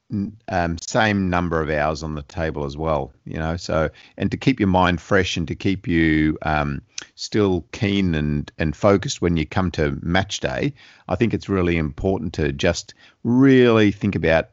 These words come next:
uh, the number of hours that you're putting on the table. And you'll, and you'll see it just naturally with the older table tennis players. I mean, they, they don't need to do the, the thirty hours a, a week. Um, they can, um, they need to do much less to,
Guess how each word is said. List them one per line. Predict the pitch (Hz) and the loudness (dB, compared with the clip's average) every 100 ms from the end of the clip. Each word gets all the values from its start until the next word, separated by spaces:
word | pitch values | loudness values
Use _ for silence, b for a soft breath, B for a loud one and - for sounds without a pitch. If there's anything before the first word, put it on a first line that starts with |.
| - | -6
uh, | 85 76 76 | -2 0 -2
the | 80 | -4
number | 78 78 78 | -4 -2 -2
of | 71 | 0
hours | 73 76 - | -2 -2 -6
that | - | -14
you're | |
putting | 76 78 76 | -10 -8 -6
on | 73 71 | -6 -6
the | |
table. | 71 - 82 131 | -6 -4 -2 -2
And | 147 185 | -2 2
you'll, | 185 - | 2 0
and | 165 | -2
you'll | 165 | 0
see | 170 - 185 | 0 2 2
it | 117 - | 2 -2
just | 107 110 | -6 -4
naturally | 95 85 - 95 78 78 B B B | -2 -2 -2 -2 -2 -2 B B B
with | 95 104 | -2 0
the | 104 | 4
older | 90 90 87 82 - _ - | 4 4 2 0 0 _ -2
table | 95 95 | 0 0
tennis | 90 85 | -2 -6
players. | 76 78 71 107 | -4 -2 0 0
I | 117 | 0
mean, | 117 107 | 0 0
they, | - 110 | 2 2
they | - 117 | 4 4
don't | 117 101 | 4 2
need | 76 92 92 | 0 0 0
to | 90 69 | -2 -2
do | - 82 76 | -4 -2 0
the, | 67 67 - b b b | 0 -2 -6 b b b
the | - | -8
thirty | 90 98 82 78 71 | -2 2 4 4 4
hours | 71 71 69 - _ | 4 0 -2 -12 _
a, | 76 65 - | -6 -4 -4
a | |
week. | 73 76 143 - - | -2 0 -2 -6 -18
Um, | 85 85 76 80 | -8 -6 -4 -2
they | 95 | -2
can, | 156 147 78 73 | -2 -4 -4 -2
um, | 73 71 - - | -2 -2 -6 -4
they | 80 82 | 0 0
need | 78 78 73 | 0 -2 -4
to | |
do | 69 71 69 71 | -2 0 0 -2
much | 80 71 - - | -6 -6 -8 -2
less | 78 69 - | -2 -2 -4
to, | 87 | -2